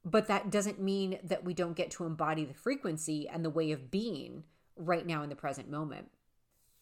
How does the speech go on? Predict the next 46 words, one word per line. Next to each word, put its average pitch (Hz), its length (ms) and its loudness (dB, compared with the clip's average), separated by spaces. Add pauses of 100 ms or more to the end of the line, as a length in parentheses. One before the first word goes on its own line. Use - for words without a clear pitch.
(120)
The 196 160 4
mental 240 360 0
image 190 360 2
that 165 180 0
comes 170 260 -2
to - 80 -4
mind 160 380 -2
when 170 80 -2
I'm 147 120 -2
sharing 147 320 -4
this 151 180 -6
with 156 160 -4
you 139 340 -2
is, 160 160 0
like, 156 420 -2 (560)
we're 202 160 6
walking 226 400 4
around 196 240 2
in 190 80 4
little 165 160 2
meat 151 280 -2
suits, - 480 -8
right? 151 220 -2
We're 175 80 2
walking 190 380 2
around 190 220 2
in 180 100 0
human 175 320 0
form. 156 480 0
We 151 80 -4
came 175 220 -2
to 180 100 -2
this 175 140 -2
planet 160 340 -4
to 170 80 -4
have 156 140 -2
a 151 60 0
fun 160 240 -4
little 160 200 0
experience. 147 560 -4
It's 165 120 -8
kinda 190 180 -2
like 202 120 0
a 196 60 2
video 156 340 0
game, 127 360 -8